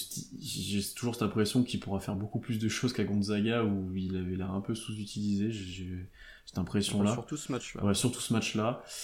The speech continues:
Speaker 1: Et, euh, où défensivement, surtout ce match-là, il a été très mal <laughs> sifflé. Donc en plus, tu te dis son impact pourra peut-être être encore plus grand à N B A. Le, le moment, à partir du moment où il sera adapté, bien entendu, ce qui va mettre quand même un peu de temps. Mais, euh, non, on a hâte de voir, on a hâte de voir ce que Chet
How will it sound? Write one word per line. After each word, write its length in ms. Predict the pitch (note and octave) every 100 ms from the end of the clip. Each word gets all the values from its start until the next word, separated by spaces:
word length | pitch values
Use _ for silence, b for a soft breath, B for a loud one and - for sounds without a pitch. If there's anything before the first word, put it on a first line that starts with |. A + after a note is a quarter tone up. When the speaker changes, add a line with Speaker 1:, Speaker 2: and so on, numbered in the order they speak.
| B - G2
Speaker 1:
Et, 180 | G2 G2
euh, 260 | G2 G2
où 140 | G2+ G#2
défensivement, 680 | A2 A#2 A2+ - A2+ B2+ A#2+
surtout 320 | - B2+ C3
ce 120 | A#2+
match-là, 320 | A2 - B2+
il 80 | A2+
a 60 | G2+
été 220 | - -
très 240 | - A#2
mal 140 | A2 A2+
<laughs> 20 |
sifflé. 600 | - B2 - E3 C3+ - F#3+ F3+ G#2+ - -
Donc 240 | E3 -
en 100 | B2+
plus, 300 | G#2 C3+ C3
tu 180 | - A2
te 60 | G#2
dis 160 | A#2
son 200 | A#2+ G#2
impact 520 | G2+ G2 G#2 G#2 - -
pourra 260 | G2+ G2
peut-être 220 | - G2 G2
être 140 | F#2+
encore 260 | G2 G2 -
plus 140 | G#2
grand 140 | G#2
à 20 | G2+
N 80 |
B 40 | G2
A. 40 | A2
Le, 260 | A2 G2+ G2
le 120 | G2
moment, 440 | G2+ G2 - - -
à 60 | G#2+
partir 300 | C3 - A#2
du 40 |
moment 160 | A#2+ A#2
où 40 |
il 60 | A2
sera 180 | -
adapté, 280 | G2+ G2 -
bien 200 | G#2 F#2+
entendu, 380 | G2 F#2+ G2+ A2 B B B
ce 100 | -
qui 100 | G2+
va 60 | F#2
mettre 180 | F2+ -
quand 80 |
même 100 | G2
un 80 | F#2+
peu 120 | F2+
de 60 | F2+
temps. 260 | - A#2 B B B B B -
Mais, 160 | G2 F#2+
euh, 380 | F#2+ F#2 F#2
non, 160 | G2 C3+
on 60 | G2
a 60 |
hâte 240 | G2 G2+ G2+
de 60 |
voir, 300 | G2 G#2 G2
on 140 | F#2 F#2
a 60 |
hâte 100 | F#2+
de 80 | G2
voir 180 | G2 F#2+
ce 60 | -
que 120 | F#2+
Chet 180 | -